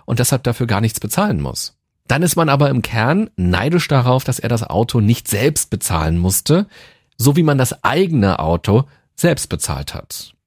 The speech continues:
Okay, ich glaube, es ist relativ klar geworden, was Neid bedeutet. Und Eifersucht dagegen bedeutet, dass man Angst hat, etwas oder jemanden zu verlieren.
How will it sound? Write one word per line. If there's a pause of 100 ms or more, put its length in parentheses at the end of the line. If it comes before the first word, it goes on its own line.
(340)
Okay,
ich
glaube,
es
ist (240)
relativ
klar
geworden,
was
Neid
bedeutet. (380)
Und
Eifersucht
dagegen
bedeutet, (360)
dass
man
Angst
hat,
etwas
oder
jemanden
zu
verlieren.